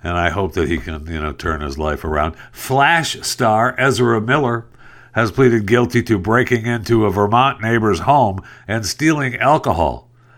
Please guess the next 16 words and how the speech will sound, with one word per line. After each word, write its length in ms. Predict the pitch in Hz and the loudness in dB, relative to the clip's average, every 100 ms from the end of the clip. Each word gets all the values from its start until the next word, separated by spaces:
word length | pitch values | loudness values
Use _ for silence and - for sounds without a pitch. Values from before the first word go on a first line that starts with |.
| - _ - | -20 _ -10
Uh, 420 | 117 117 113 110 | -2 0 0 0
so 240 | - 131 | 0 0
he 80 | 139 | 2
gets 220 | 185 185 | 2 2
no 100 | 196 | 2
jail 240 | 135 143 120 | 4 4 4
for 160 | 110 | 2
that, 260 | 90 78 - | 2 0 -2
though. 200 | 76 76 | -2 -2
Ezra, 760 | - 131 117 123 120 113 104 | 0 0 0 0 0 0 0
uh, 580 | 92 - - - 135 113 | -2 -6 -8 -8 -4 0
he 120 | 110 | 0
accepted 400 | 104 127 131 131 | 0 0 0 -2
a 40 | 123 | -4
plea 260 | - 123 | 2 2
deal. 360 | 104 104 117 | 4 2 0